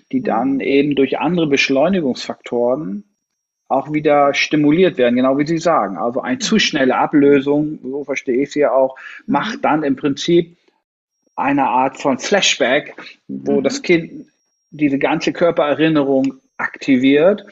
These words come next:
Speaker 1: und
Speaker 2: Mhm.
Speaker 1: eigentlich noch mal in der gleichen Not ist, wie das
Speaker 2: Mhm.
Speaker 1: damals schon der Fall ist. Also ich sage immer so ein
Speaker 2: Genau.
Speaker 1: bisschen wie so ein Kriegsveteran,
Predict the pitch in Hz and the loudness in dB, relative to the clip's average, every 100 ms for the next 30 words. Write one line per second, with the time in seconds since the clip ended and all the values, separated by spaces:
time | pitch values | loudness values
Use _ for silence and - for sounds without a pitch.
0 | _ _ _ 151 190 - - 147 156 208 | _ _ _ -4 -4 -10 -8 -2 2 2
1 | 226 226 220 226 - 160 170 - 165 170 | 0 -2 -2 -4 -4 -4 -4 -4 -6 -4
2 | 170 151 139 139 131 170 175 170 147 147 | -2 -2 0 0 2 0 0 -2 2 2
3 | 180 202 - 202 220 - - 151 160 - | 2 0 0 0 0 -6 -4 -2 0 0
4 | 151 165 185 - 165 156 156 139 113 90 | -2 0 -2 -2 -2 -2 -4 -4 -6 -6
5 | 69 _ - 123 127 151 139 165 139 139 | -12 _ -10 -6 -2 -2 0 0 2 4
6 | 160 156 147 165 151 - 208 - 143 143 | 4 2 4 4 2 2 0 0 0 2
7 | 123 131 131 147 | 2 4 4 2